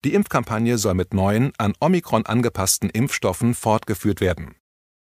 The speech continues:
Die Behandlung von covid neunzehn Infizierten mit zugelassenen Therapeutika möchte das B M G verbessern und die Informationen über die Belegung der Krankenhäuser schneller erhalten.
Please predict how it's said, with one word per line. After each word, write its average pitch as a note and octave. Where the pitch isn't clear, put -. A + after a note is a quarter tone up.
Die G2+
Behandlung A#2
von D#3+
covid D#3+
neunzehn A2
Infizierten A#2+
mit B2+
zugelassenen A2+
Therapeutika G2
möchte D#3+
das D#3
B G#2+
M G2
G G2+
verbessern A#2
und E3
die D#3
Informationen C#3
über A#2
die G2+
Belegung G2+
der E2+
Krankenhäuser G#2+
schneller C3
erhalten. F2